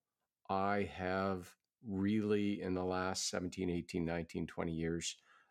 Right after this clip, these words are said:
um, even because before I started this work in full t-, as full-time work, that's where I was,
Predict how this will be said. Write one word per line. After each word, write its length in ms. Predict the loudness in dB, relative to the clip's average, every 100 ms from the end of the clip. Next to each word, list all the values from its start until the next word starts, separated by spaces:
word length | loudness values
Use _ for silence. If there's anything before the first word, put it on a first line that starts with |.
| _ _
um, 520 | -4 -2 -2 -2 -4 2
even 280 | 2 4
because 340 | 2 -2 -2 -2
before 320 | -2 2 2
I 40 |
started 440 | 2 2 2 2 -2
this 180 | -2 -2
work 540 | 0 2 4 2 -2
in 200 | -8 -8
full 280 | -2 -2 -2
t-, 140 | -4 -6
as 120 | -4
full-time 500 | -2 -2 2 0 2
work, 280 | 2 0 0
that's 260 | 0 0 2
where 120 | 2
I 80 | 2
was, 180 | -2